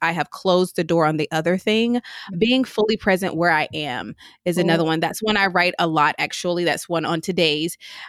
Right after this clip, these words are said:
Speaker 1: So when I'm here talking to you, I'm not also checking Instagram. I'm not thinking about
Speaker 2: Mm-hmm.
Speaker 1: what's for lunch next. I am just having a conversation with you.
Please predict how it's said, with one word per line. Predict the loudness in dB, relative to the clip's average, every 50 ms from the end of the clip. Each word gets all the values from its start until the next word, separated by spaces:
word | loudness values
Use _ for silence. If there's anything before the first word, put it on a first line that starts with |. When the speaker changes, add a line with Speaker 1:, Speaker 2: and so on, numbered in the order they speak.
| -14 -6
Speaker 1:
So | 0 0 2
when | 2 4 2 2
I'm | 2 0
here | -2 -2 0 2 2 2
talking | 2 2 2 2 2 2 0 -4 -2
to | -2 -4 -2
you, | 0 2 4 4 6 6 6 6 4 2 0 -4 -12 -14 -6 -4
I'm | -2 0 0 2
not | 2 0 2 0
also | 0 0 0 -4 -6
checking | -4 -2 -4 -4 -2 -2 -2
Instagram. | -2 -2 -4 -4 -4 -2 0 2 2 2 2 2 0 0 -2
I'm | -2 -2 0
not | 0 0 0
thinking | 2 4 6 6 6 6 6
about | 4 2 2 2 2 0
Speaker 2:
Mm-hmm. | 0
Speaker 1:
what's | -2 -4 -4 -6 -10 -8
for | -4 -4 -4 -2 -2
lunch | -2 -2 -2 -4 -8 -8
next. | -4 -2 -2 -2 -2 -4 -6 -4 -2
I | 0 0 2
am | 0 0 -2 -6 -8 -4
just | 0 2 2 2 2 0 -2 -6
having | -4 -4 -4 -2 -4
a | -4
conversation | -4 -4 -4 -2 -2 -2 -2 -2 -4 -4 -4 -6 -6
with | -6 -6 -6 -6
you. | -6 -6 -6 -6